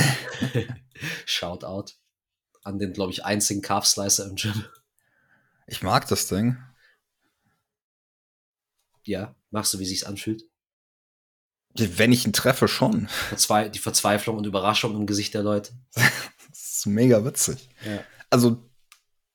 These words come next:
Speaker 2: was Fun-Faktor und sowas angeht, harter S-Tier.
Speaker 1: <laughs>
Speaker 2: Ähm, aber ansonsten
Speaker 1: Ja, trifft halt fast keiner und, also, hat er einfach,
Speaker 2: Mhm.
Speaker 1: ist halt eine sehr spezifische Nischen-Submission, würd ich sagen.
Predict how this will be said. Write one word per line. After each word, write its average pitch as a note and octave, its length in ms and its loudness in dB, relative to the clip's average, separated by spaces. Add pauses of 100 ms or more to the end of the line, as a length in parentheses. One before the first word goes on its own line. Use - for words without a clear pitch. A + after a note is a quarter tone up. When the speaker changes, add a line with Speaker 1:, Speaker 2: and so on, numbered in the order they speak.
(280)
Speaker 2:
was A2 320 2
Fun-Faktor C3 840 2
und A#2+ 80 4
sowas A#2+ 300 2
angeht, A#2+ 480 0
harter A#2 480 2
S-Tier. G#2 600 -2 (360)
Speaker 1:
<laughs> - 40 -10 (1300)
Speaker 2:
Ähm, G#2 760 6
aber G2 240 0
ansonsten G#2+ 880 4 (1900)
Speaker 1:
Ja, G#2 120 -2
trifft - 240 0
halt F#2 160 -4
fast - 200 -2
keiner F#2 300 -2
und, F2 380 -10
also, F#2 400 -8 (100)
hat G#2 140 -6
er G2+ 80 0
einfach, G2 260 -8
Speaker 2:
Mhm. F#2+ 100 -16 (140)
Speaker 1:
ist - 160 4
halt G#2+ 140 2
eine G#2+ 180 2
sehr A2+ 320 2
spezifische B2 680 2
Nischen-Submission, C3 920 4
würd B2 100 -2
ich B2 140 0
sagen. B2 400 -2